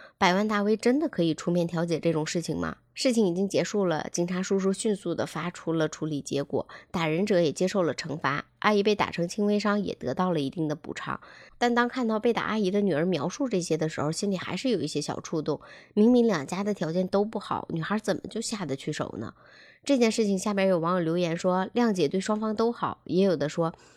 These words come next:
和解了，完事儿了，但是那个见义勇为的男子承受了什么样的压力？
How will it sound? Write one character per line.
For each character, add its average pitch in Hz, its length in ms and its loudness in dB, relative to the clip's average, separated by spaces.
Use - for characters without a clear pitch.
和 233 220 2
解 220 160 4
了， 170 240 -2
完 175 160 4
事 240 120 -2
儿 226 120 4
了， 185 200 -2
但 233 140 2
是 233 100 0
那 247 140 6
个 208 100 4
见 240 200 2
义 226 80 4
勇 175 180 4
为 160 140 0
的 208 120 -2
男 185 220 0
子 180 180 0
承 165 240 -6
受 185 120 0
了 175 120 0
什 160 140 -6
么 160 60 0
样 175 200 -2
的 151 100 -4
压 165 220 -2
力？ 170 200 -2